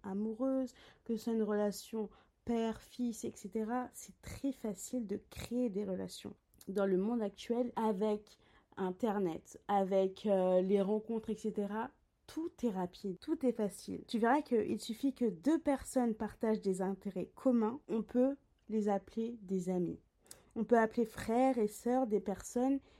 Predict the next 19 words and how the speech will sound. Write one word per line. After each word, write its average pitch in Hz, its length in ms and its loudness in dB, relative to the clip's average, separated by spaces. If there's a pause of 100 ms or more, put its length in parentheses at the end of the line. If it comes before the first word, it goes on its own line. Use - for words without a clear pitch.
(160)
qui - 160 -2
ne 220 60 4
sont 214 240 -2
même 277 260 6
pas 285 200 2
liées 214 380 -2
de 208 200 0
sang 233 420 -6 (520)
avec 190 340 0
nous, 175 180 0 (320)
mais 175 400 2 (100)
qui - 200 -4
ont 180 100 2
prouvé 208 360 2
leur 190 200 0
valeur 190 560 0
dans 175 180 -4
nos 180 160 0
vies. - 240 -8